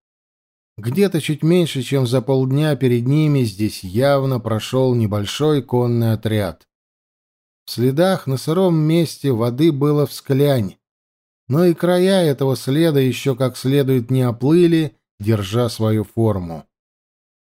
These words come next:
Значит, не такой уж он и старый был, этот след от копыт. А вот и кострище. Юлай, лучший следопыт дозорного звена,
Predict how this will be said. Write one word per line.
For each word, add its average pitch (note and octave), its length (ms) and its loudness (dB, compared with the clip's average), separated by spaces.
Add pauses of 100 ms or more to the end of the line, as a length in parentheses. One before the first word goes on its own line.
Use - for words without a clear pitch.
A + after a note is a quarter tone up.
(140)
Значит, C3+ 600 0
не G3 140 2
такой F#3 440 2
уж D#3 140 -4
он E3+ 160 2
и F3 60 2
старый F#3 500 0
был, A2+ 260 2
этот A2 240 -2
след B2 380 0
от G#2+ 140 -4
копыт. A#2+ 560 -2 (840)
А E2 80 -12
вот D3+ 260 -2
и F3 60 0
кострище. B2 1000 -2 (760)
Юлай, B2+ 720 0 (160)
лучший C3+ 460 -2
следопыт C3+ 720 0
дозорного A#2+ 720 0
звена, A#2+ 600 0